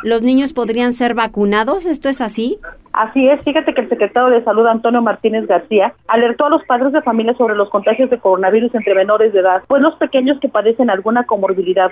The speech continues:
Speaker 2: como diabetes, desnutrición, asma, obesidad o sobrepeso, podrían desarrollar la enfermedad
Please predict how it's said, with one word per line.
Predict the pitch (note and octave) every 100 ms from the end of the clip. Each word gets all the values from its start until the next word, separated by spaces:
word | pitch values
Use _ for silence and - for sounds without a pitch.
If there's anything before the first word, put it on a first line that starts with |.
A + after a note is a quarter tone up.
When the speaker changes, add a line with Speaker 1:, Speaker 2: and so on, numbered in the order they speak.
| -
Speaker 2:
como | F#3 F3 -
diabetes, | F#3 F3+ G#3 - F#3+ -
desnutrición, | F3+ F3 - - G3+ G3 -
asma, | G3 F#3+ F#3 F3
obesidad | F3+ G3+ G#3+ F#3 F3+ -
o | E3+
sobrepeso, | F3+ F3 G3+ G3 D4 - - - _
podrían | B3+ C#4 D4+
desarrollar | - B3 G#3+ B3
la | A#3+ A3+ -
enfermedad | G3+ G3+ G3 G#3 A#3